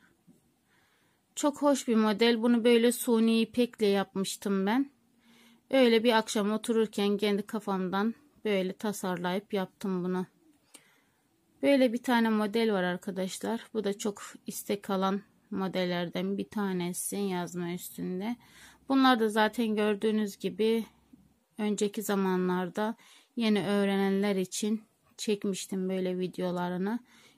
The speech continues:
Birkaç arkadaşımız iş-, istemişti benden. Böyle bir modelimiz var arkadaşlar. Bunu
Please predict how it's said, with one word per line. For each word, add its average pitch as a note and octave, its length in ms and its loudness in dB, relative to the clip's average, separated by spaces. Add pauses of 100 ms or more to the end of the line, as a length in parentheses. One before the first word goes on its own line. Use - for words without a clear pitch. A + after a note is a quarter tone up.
(100)
Birkaç G#3 340 -4
arkadaşımız F#3+ 760 -4
iş-, G3 220 -8 (140)
istemişti G3 720 -6
benden. F#3 480 -4 (800)
Böyle C4 300 6
bir G3+ 60 -2
modelimiz F#3+ 600 0
var F#3 120 -2
arkadaşlar. G3 720 -4
Bunu A3+ 340 2